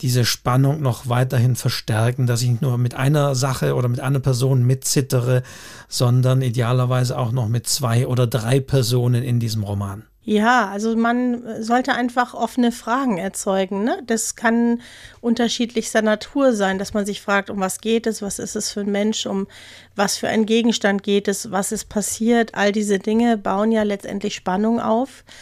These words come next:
Speaker 2: und man darf das nicht alles am Anfang verraten, sondern schön häppchenweise, dass der Leser also dabei bleibt und wissen möchte,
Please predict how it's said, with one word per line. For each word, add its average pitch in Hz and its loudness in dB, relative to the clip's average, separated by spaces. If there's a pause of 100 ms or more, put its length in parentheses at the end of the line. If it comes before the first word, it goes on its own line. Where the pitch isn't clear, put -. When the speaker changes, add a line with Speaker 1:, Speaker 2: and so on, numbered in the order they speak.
(280)
Speaker 2:
und 220 2
man 226 2
darf 214 4
das 240 -2
nicht 226 -2
alles 226 0
am 220 -4
Anfang 226 -2
verraten, 233 2
sondern 196 -4
schön 233 0
häppchenweise, 220 0
dass 208 -6
der 214 -4
Leser 208 0
also 214 -2
dabei 190 -2
bleibt 214 -2
und 208 -2 (340)
wissen 202 0
möchte, 226 0